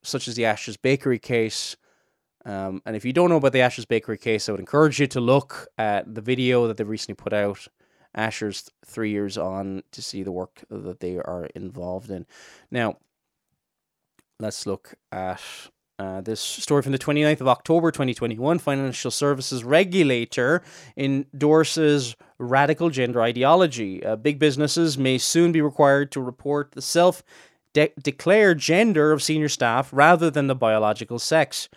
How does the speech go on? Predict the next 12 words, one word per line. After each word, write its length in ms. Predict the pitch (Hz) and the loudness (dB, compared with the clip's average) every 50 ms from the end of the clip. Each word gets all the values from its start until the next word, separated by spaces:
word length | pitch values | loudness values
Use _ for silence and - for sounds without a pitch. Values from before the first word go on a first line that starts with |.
| _ - - - - _ _ | _ -20 -20 -20 -20 _ _
If 120 | 165 160 | -4 -2
proposals 640 | - 175 - - 190 220 254 262 220 226 247 208 170 | -2 -2 2 8 10 10 10 10 8 6 4 2 4
by 160 | - 170 160 | 6 6 8
the 80 | 156 151 | 8 6
Financial 520 | - 151 139 139 156 180 190 - - 165 143 | 4 2 2 4 4 2 2 2 0 -2 0
Conduct, 440 | - 143 135 127 139 135 143 - _ _ _ _ | 0 -2 0 2 2 2 2 0 _ _ _ _
Conduct 640 | - - 123 127 123 139 135 131 131 _ _ - - - _ _ _ _ _ _ | -10 -8 -6 -2 2 2 2 2 2 _ _ -16 -16 -16 _ _ _ _ _ _
Authority, 720 | - 123 - - 143 139 156 175 180 151 131 123 143 180 | -6 -6 -4 -2 2 6 6 8 8 6 4 2 0 0
the 160 | 170 135 117 113 | -2 0 0 0
F 100 | 110 - | 0 0
C 280 | - - 107 95 95 92 | -2 -6 -6 -6 -4 -4
A, 200 | 101 113 139 | -4 -4 -4